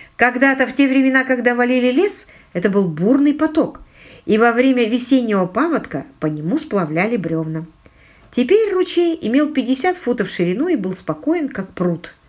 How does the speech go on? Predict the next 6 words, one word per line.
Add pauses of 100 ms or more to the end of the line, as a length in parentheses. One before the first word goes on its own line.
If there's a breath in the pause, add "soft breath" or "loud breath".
(480 soft breath)
Квиллеру
подумалось, (200 soft breath)
что,
будь
здесь
Полли,